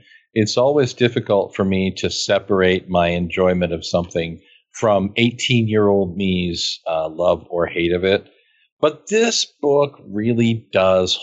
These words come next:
hold up in a lot of ways. And I think part of that is the fact that this is <laughs> the template for lots of crossovers to come. In a lot of ways, this is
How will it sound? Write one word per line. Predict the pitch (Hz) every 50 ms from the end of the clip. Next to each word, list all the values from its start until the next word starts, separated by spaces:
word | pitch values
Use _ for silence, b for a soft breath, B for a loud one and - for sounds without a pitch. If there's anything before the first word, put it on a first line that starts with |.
| - -
hold | 95 92 92 90 92 87 92
up | 87 82 82 -
in | - 76
a | 80
lot | 78 76 73 73
of | 78 76
ways. | 69 71 78 -
And | 104 101
I | 101 104
think | 107 139 131 127 -
part | - 151 156 175
of | 175
that | 151 139 139 139
is | - - 135 143 160 147 - -
the | 143 139
fact | - - 135 135 135 131 - _ -
that | 107 110 110 110 107 - b b b b b b b _
this | 117 120 131 139 - - - - _ _ _ _ -
is | 135 131 131 135 135 135 135 131 123 - - - - - - - -
<laughs> | - - -
the | 143 143 139 135 123 123 -
template | 160 147 160 165 - 120 107 101 107 117 113 _ - - -
for | - 131 123 120 120 113 117 B B B B B
lots | - 113 107 113 113 -
of | 135 123 131
crossovers | - 156 123 123 - - 135 123 120 123 127 123 120 - -
to | 120
come. | - - 156 151 139 107 82 - - _ - _ _ _ _ _ _ _ _ _ _ _ _ -
In | 123 139 139
a | 135
lot | 135 131 131 135 143 151 156
of | 143 131
ways, | 127 139 139 135 131 127 117 - - 104 107
this | 131 139 139 139 - - - -
is | 123 120 120 120 120 117 117 113 - - - -